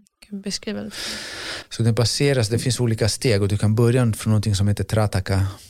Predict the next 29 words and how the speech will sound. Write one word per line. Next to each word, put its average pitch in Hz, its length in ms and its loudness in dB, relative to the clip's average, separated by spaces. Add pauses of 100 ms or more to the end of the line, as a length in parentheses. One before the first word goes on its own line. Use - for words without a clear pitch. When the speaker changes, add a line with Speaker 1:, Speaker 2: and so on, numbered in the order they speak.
Speaker 1:
Okej. 190 280 -10
Speaker 2:
Och 107 140 0
Trataka 104 760 0 (260)
betyder 107 340 2
point 101 300 -2
meditation 98 640 0
och 98 100 0
du 107 80 0
börjar, 120 760 2
kan 117 160 0
börja 123 300 2
med 110 200 2
att 101 100 -2
sitta 110 560 -2 (380)
bara 101 280 0
en 107 280 -2
armlängd 107 580 2
ifrån 92 360 -2
en 101 140 0
vägg 127 340 0 (160)
Speaker 1:
Mhm. 180 280 -20 (340)
Speaker 2:
och, - 440 -2
ehm, 98 600 0
göra 101 200 2
bara 95 180 0
en 101 80 0
liten, 104 240 0
liten 95 240 -2
prick. - 340 -6